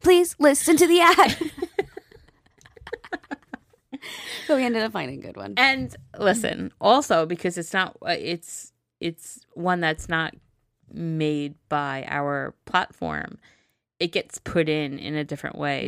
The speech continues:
Speaker 2: So
Speaker 1: Manually.
Speaker 2: on days that, for the people who, um, are subscribers,
Speaker 1: Mm.
Speaker 2: 'cause they don't play ads for subscribers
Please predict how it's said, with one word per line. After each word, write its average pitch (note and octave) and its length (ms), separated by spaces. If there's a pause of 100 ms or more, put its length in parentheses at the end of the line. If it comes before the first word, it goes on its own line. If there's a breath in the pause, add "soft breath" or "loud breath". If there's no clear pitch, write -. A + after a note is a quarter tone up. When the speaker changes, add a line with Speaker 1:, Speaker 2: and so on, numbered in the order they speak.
(160)
Speaker 2:
So E3 200
Speaker 1:
Manually. D#3 60 (340)
Speaker 2:
on E3+ 100
days G3 760
that, D3+ 500 (680 soft breath)
for - 180
the D#3 120
people D#3+ 340
who, D3+ 540
um, D3+ 440 (840)
are D#3 100
subscribers, D#3 1000
Speaker 1:
Mm. A#2+ 300 (240)
Speaker 2:
'cause D#3+ 160
they D#3 100
don't D3+ 260
play C#3+ 280
ads G2 340
for - 120
subscribers - 960